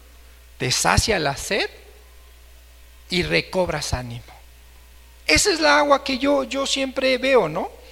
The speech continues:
Y entonces acompañó a Pablo en sus viajes misioneros. ¿Te das cuenta? En esos viajes misioneros no era fácil, de verdad,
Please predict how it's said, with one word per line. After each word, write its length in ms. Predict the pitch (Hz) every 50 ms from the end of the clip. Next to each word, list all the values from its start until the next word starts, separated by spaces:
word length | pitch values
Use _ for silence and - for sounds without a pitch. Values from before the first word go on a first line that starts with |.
| - - - - - - -
Y 80 | 226 254
entonces 600 | 254 254 254 - 339 359 339 - 349 311 - 262
acompañó 960 | 240 226 - - 233 233 226 214 - 233 226 233 240 247 269 302 320 381 359 - - - - -
a 260 | - 165 175 - - -
Pablo 320 | 226 240 247 240 240 233
en 60 | 214 -
sus 220 | - 180 170 165
viajes 420 | 160 190 202 202 - 214 196 175
misioneros. 680 | 160 156 151 143 - 156 135 151 165 160 143 123 - - - - - - - -
¿Te 100 | 190 202
das 220 | 233 262 269 -
cuenta? 440 | - 254 240 247 240 - 262 285 - -
En 160 | - 196 202
esos 280 | 233 247 - 311 269 233
viajes 340 | 247 247 247 - 269 247 233
misioneros 840 | 220 202 175 - - 170 156 170 185 202 262 392 427 - - - - - - - - - - - - - - - - - - - - - - - - - - - - - - - -
no 140 | - 320 285
era 180 | 240 180 147 139
fácil, 500 | - - 196 240 - - 196 151 135 120 - - - - - - - - - - - - - - - - - - - - - - - - - -
de 160 | 151 160 160
verdad, 400 | 139 151 139 131 151 170 208 220